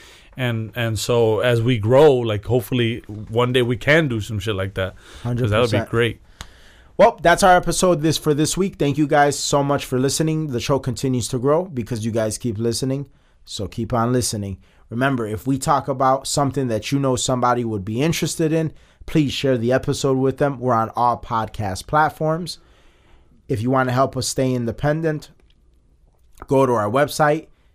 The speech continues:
Speaker 2: You can donate an amount of your choosing. And if you wanna help us in the ratings, if you're listening to us on Apple or Spotify, give us a five-star review.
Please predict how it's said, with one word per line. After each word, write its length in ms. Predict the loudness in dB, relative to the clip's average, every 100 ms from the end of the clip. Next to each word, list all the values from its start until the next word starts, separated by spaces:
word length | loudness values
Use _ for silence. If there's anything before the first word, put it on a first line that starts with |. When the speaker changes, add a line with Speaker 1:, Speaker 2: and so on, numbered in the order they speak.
| _ _ _ _ _ _ _ -14
Speaker 2:
You 80 | -8
can 160 | -4
donate 380 | -2 -2 -4 -6
an 120 | -6
amount 320 | -6 -6 -6
of 100 | -8
your 120 | -8 -8
choosing. 560 | -2 0 0 -4 -8 -14 _ _ 0
And 320 | 2 2 0
if 140 | 0
you 300 | 0 0 -2 -6
wanna 600 | -4 -2 0 -2 -2 -6 -8
help 340 | 2 2 2
us 260 | 0 0 -2
in 220 | -2 -2
the 100 | 0
ratings, 640 | 2 2 0 -2 -4 -6 -10 -16 _ _
if 120 | -6
you're 100 | 0
listening 400 | 0 0 -2 -2
to 140 | -4 -6
us 120 | -4
on 120 | -4
Apple 320 | -2 -2 -2
or 80 | -4
Spotify, 760 | -4 -2 -2 -2 -4 -4 -4 -8 -10
give 200 | -8 -8
us 140 | -8
a 60 | -10
five-star 580 | -10 -10 -10 -8 -8 -8
review. 380 | -10 -12 -14